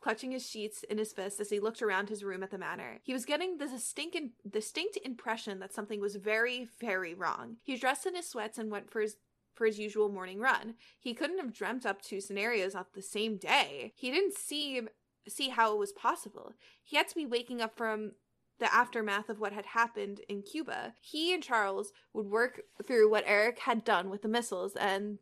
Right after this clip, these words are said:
then he would continue to fight for the good of mutant kind. He slipped into the kitchen, and there was Charles in the same blue button-down and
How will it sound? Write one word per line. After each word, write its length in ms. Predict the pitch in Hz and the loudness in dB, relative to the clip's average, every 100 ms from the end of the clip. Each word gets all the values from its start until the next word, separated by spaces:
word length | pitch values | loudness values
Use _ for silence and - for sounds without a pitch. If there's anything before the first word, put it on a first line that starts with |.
| _ | _
then 180 | 220 220 | 4 4
he 160 | 233 | 4
would 180 | 226 214 | 4 2
continue 480 | - 214 233 220 208 | -2 -2 0 0 -2
to 140 | - | -6
fight 240 | 220 208 - | -2 0 0
for 100 | 208 | -2
the 80 | 202 | 0
good 140 | 196 | 0
of 80 | 202 | 0
mutant 280 | 202 - 220 | -2 -4 2
kind. 380 | 262 226 208 - - | 4 4 0 -14 -10
He 140 | - 254 | -4 -2
slipped 380 | 269 415 - | 0 0 -2
into 200 | - 269 | -6 -4
the 80 | 277 | -6
kitchen, 380 | 285 220 226 208 | -4 -2 0 -2
and 140 | 208 202 | 0 0
there 140 | 185 | 0
was 160 | 202 - | 0 -2
Charles 420 | 220 180 - 214 | -2 -2 -2 -4
in 80 | 202 | -4
the 80 | |
same 380 | 214 - 277 311 | -2 -4 -4 -4
blue 180 | 294 294 | -6 -2
button-down 640 | 233 208 220 202 196 196 | 0 0 2 6 6 4
and 160 | 185 | -4